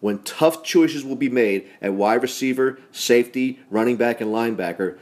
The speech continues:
the guys who the special teams coaches notice most, those with defensive mentalities, will be the guys who take the field on September eleventh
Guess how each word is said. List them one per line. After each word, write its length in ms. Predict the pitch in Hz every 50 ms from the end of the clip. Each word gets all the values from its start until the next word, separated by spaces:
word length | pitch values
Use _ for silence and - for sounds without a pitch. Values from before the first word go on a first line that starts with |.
| - - - _ _
the 100 | - 104
guys 600 | - - 127 127 127 135 147 151 165 160 160 -
who 100 | 165 151
the 80 | 123 127
special 440 | - - - 147 143 139 - 147
teams 320 | - - - 156 143 131 -
coaches 380 | - - 147 139 143 131 123
notice 400 | 110 120 127 135 135 139 131 -
most, 460 | 127 135 143 127 104 95 95 - - - _ _ - _ _ _
those 380 | - 95 131 139 156 170 165 160
with 160 | 175 165 -
defensive 600 | - 180 180 - - 165 156 160 160 - 165 147
mentalities, 840 | 147 156 151 151 151 - 156 143 135 123 104 101 98 101 98 92 - - - - _ -
will 80 | 107
be 100 | 98 120 120
the 80 | 107
guys 580 | 101 95 - 143 135 123 110 104 98 98 - - - - _
who 100 | - 107
take 280 | 104 - - 123 123 -
the 60 | 113
field 520 | - - - - 147 127 104 95 95 92 -
on 140 | - 101 98
September 460 | - 107 - - - 127 127 131 143
eleventh 480 | 131 131 123 107 98 101 98 - -